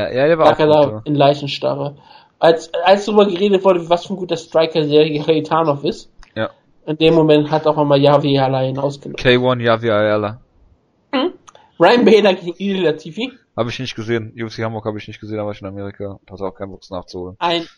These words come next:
Speaker 2: großer Eindruck, kannst du nochmal nachholen. Ähm, verdient auf der Liste. Groovy Lando Manata gegen Fear the Fighter Inc.
Speaker 1: Ja.
Speaker 2: Die U F C zweihundertsechs, das war auf der, äh, Card, die dann alle Leute gesehen haben.
Speaker 1: Spinning Shit.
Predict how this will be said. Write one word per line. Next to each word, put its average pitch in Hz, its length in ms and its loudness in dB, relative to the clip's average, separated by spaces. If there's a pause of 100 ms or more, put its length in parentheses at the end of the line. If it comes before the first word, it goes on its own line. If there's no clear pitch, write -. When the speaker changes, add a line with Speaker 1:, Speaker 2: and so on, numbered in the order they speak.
Speaker 2:
großer 151 300 -8
Eindruck, 151 460 -10
kannst 156 200 -10
du 160 60 -6
nochmal 147 180 0
nachholen. 151 480 -2
Ähm, 151 320 0 (180)
verdient 165 320 -2
auf 151 80 -10
der 151 120 -2
Liste. 185 380 -4 (960)
Groovy 254 420 6
Lando 202 340 6
Manata 165 540 2
gegen 139 300 -6
Fear 165 300 -2
the 156 100 -4
Fighter 170 440 0
Inc. 165 240 -6 (480)
Speaker 1:
Ja. 139 240 -4 (180)
Speaker 2:
Die 196 140 -16
U 208 40 -6
F 208 60 -10
C 214 140 -4
zweihundertsechs, 185 560 -4
das 175 180 -8
war 156 240 0
auf 147 220 -4
der, 147 400 0 (100)
äh, 151 60 -6
Card, 151 320 0
die 147 80 0
dann 143 180 -2
alle 151 220 0
Leute 147 240 0
gesehen 175 320 0
haben. 220 240 -2 (100)
Speaker 1:
Spinning 127 380 -8
Shit. 160 400 -6